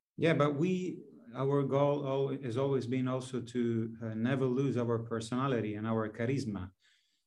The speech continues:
because that's the most important thing, to be unique, to know, to not just pretend to be like the singers that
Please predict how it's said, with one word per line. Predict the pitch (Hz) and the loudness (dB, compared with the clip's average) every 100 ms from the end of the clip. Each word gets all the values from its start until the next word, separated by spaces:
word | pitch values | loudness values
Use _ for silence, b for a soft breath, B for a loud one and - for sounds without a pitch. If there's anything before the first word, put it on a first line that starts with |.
| _ | _
because | - 117 113 | -6 -4 0
that's | 135 135 | 0 0
the | 127 | 2
most | 123 120 123 | 2 2 0
important | 117 117 110 107 | 0 2 0 0
thing, | 135 123 | 0 0
to | - | 0
be | 110 127 | 0 0
unique, | 117 120 120 113 117 - _ - | 2 4 6 4 -2 -12 _ -6
to | 113 | 0
know, | 113 123 127 123 120 113 113 B B _ | 4 4 2 0 0 0 -2 B B _
to | - | 0
not | 113 117 135 | 4 6 4
just | 117 120 - | 0 -4 0
pretend | 120 113 123 120 | 0 2 2 2
to | 110 | 2
be | 120 | 2
like | 117 123 120 117 - - | 4 4 2 0 -10 -8
the | 110 | -6
singers | 107 127 123 123 104 | -2 0 0 0 0
that | 107 113 110 | 2 2 2